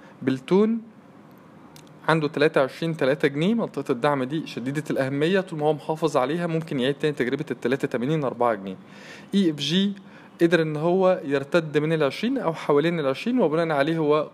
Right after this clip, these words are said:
قادر على إعادة تجربة اتنين وعشرين أو خلينا نقول منطقة المقاومة بين الاتنين وعشرين تلاتة وعشرين.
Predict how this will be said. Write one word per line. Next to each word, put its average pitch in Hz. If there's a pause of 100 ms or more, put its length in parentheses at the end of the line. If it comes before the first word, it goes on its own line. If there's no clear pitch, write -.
قادر 156
على 151 (540)
إعادة 143
تجربة 156
اتنين 160
وعشرين 156
أو 160 (520)
خلينا 143
نقول 147
منطقة 143
المقاومة 143
بين 143
الاتنين 143
وعشرين 135
تلاتة 127
وعشرين. 107